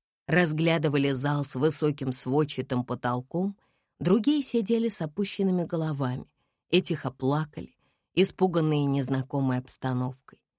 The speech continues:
Наконец, плотно сбитая женщина с коротко стриженными русыми волосами и пухлым округлым лицом в развалку подошла к детям. Она прочитала список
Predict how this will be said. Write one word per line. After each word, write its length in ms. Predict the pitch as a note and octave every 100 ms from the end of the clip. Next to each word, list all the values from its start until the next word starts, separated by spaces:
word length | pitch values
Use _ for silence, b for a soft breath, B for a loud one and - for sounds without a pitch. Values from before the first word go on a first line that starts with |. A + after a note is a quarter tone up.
| _ _ _ _
Наконец, 540 | D#3 D3+ C#3+ D3 D3 -
плотно 580 | - D3+ D#3+ D#3 C3+
сбитая 520 | B2+ C3+ D3 C#3 B2+ A#2+
женщина 600 | B2+ D#3 G3 - E3 D3+
с 100 | -
коротко 480 | D#3 D#3 C3 -
стриженными 680 | B2+ - C#3 D3 C#3 C3 B2+
русыми 420 | C3 C#3+ C#3+ B2+
волосами 720 | A#2+ A#2 A#2+ - C#3+ D3 D3 - b b b
и 100 | D3+
пухлым 480 | F#3 C4 C4+ D3+ C3
округлым 580 | B2+ - D#3 D3+ C3+ A#2+
лицом 480 | A#2 - - E3 D#3+
в 60 |
развалку 760 | C3 D3+ D3 C3 C#3 E3 F3+ F#3
подошла 520 | - C3 B2+ - B2+
к 120 | B2
детям. 460 | A#2+ A#2+ B2 - - _ _ _ -
Она 220 | E3+ F3+
прочитала 560 | D3 D3 - C#3 C3 B2
список 560 | - - D3+ D3 C3